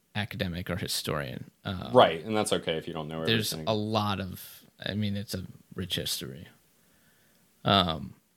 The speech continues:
Speaker 1: my, my stance is mainly based on the, the logical ethics of if you, Israel was dissolved, it would certainly mean, um, more or less a, a second Holocaust. The, either the death or exodus of almost every Jew in the area.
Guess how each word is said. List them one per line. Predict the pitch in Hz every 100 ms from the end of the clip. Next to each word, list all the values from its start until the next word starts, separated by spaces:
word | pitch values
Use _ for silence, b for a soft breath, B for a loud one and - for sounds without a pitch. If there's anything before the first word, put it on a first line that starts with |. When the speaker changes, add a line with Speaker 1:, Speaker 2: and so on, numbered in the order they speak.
| _
Speaker 1:
my, | 98 120 120
my | 120
stance | 120 - 151 -
is | -
mainly | 113 110 101
based | 87 98 92 -
on | 92 90
the, | - 127
the | 107
logical | 107 98 101 87 87
ethics | 82 - - -
of | 90 - - - -
if | 110 - - - - - _ _ -
you, | 107 120 117 -
Israel | 131 123 110 98
was | 98 98
dissolved, | - 101 90 69 107 -
it |
would | 101 98
certainly | - - 78 73 76
mean, | 87 69 69 - _ _ _ _ _ _ _ _ _ _ _ _ _ -
um, | 95 85 57 - - _ _ _ _ _ _ _
more | 180 233
or | 180
less | 147 -
a, | 104 -
a | 117
second | 117 104 95
Holocaust. | 80 - - - -
The, | 135
either | 151 151 139
the | 131
death | 131 143
or | 117
exodus | 104 101 104 101 107
of | 101
almost | 98 98 110
every | 101 95
Jew | - 78
in | 71
the | 67
area. | - 50 -